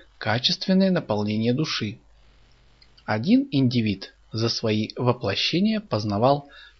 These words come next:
положительные процессы, творчество, добро, а другой отрицательные. И поэтому их внутренние накопления будут разными, а отсюда – и восприятия будут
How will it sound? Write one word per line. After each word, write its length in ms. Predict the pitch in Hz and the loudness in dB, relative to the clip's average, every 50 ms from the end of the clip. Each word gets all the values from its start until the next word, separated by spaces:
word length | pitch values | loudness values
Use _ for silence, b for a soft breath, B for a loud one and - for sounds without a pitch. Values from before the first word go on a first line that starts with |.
| B | B
положительные 640 | - 135 165 208 214 185 170 160 - 131 131 127 123 | 0 2 2 4 4 2 0 0 0 0 2 2 2
процессы, 680 | 127 - 135 127 131 - 135 127 127 - - 131 - - - _ _ _ _ _ _ - | 2 2 0 0 0 0 -2 -2 -2 -4 -8 -10 -10 -12 -14 _ _ _ _ _ _ -14
творчество, 760 | - 101 101 120 131 131 127 131 120 - - - 107 107 - _ _ - | -8 -2 0 0 0 2 0 -4 -4 -4 -8 -8 -10 -10 -12 _ _ -6
добро, 540 | 170 170 196 185 139 107 104 107 107 120 - _ _ _ _ B B B B B B B B B | 4 4 4 4 4 0 -2 -2 -4 -6 -10 _ _ _ _ B B B B B B B B B
а 120 | - 107 | -2 -2
другой 420 | 104 104 104 104 101 104 104 101 98 | -2 0 -2 -4 -2 0 0 0 0
отрицательные. 1120 | - - 139 123 127 180 202 196 - - 117 104 - 117 110 104 104 101 98 98 117 - - _ _ - - _ - - - - _ _ _ _ _ - | 0 -2 -2 -2 -2 -2 -4 -4 -2 -2 -2 -2 -2 -4 -4 -2 -2 -4 -4 -6 -8 -12 -16 _ _ -20 -20 _ -20 -20 -20 -20 _ _ _ _ _ -18
И 160 | - - 123 | -8 -6 -6
поэтому 640 | - - - 117 113 110 101 - - 104 107 - - | -4 0 2 4 4 4 2 0 -2 -4 -4 -4 -6
их 340 | - - 123 120 - - - - | -4 -4 -4 -4 -4 -12 -12 -4
внутренние 760 | - 127 135 165 185 175 131 - - 107 98 101 98 101 98 | -2 0 2 2 2 2 0 0 -2 -4 -4 -2 -2 -4 -2
накопления 720 | 98 101 101 - 98 - - 110 117 120 123 123 123 120 | -4 -4 -4 -4 -6 -4 -2 -2 0 2 2 2 2 0
будут 460 | 120 117 120 131 147 156 147 - - - - | 0 0 0 0 0 -2 -6 -8 -14 -10 -2
разными, 640 | 170 170 196 185 151 120 107 101 92 92 90 - - _ _ _ _ _ _ _ B B B B B B B B B | 2 2 4 4 2 0 -4 -6 -6 -6 -8 -10 -12 _ _ _ _ _ _ _ B B B B B B B B B
а 160 | - 104 104 | 0 0 0
отсюда – 640 | 104 - - - - - 90 90 95 113 147 - - _ _ _ _ _ - _ - | 0 -2 -6 -8 -8 -8 -6 -4 -4 -4 -4 -4 -8 _ _ _ _ _ -18 _ 0
и 80 | 139 | 2
восприятия 800 | 143 156 196 196 - - 202 185 131 117 107 104 - - 107 104 | 4 4 4 2 0 0 0 2 4 4 2 2 0 -2 -2 -2
будут 380 | 104 113 117 117 117 - - | -2 -2 -2 -2 -4 -4 -6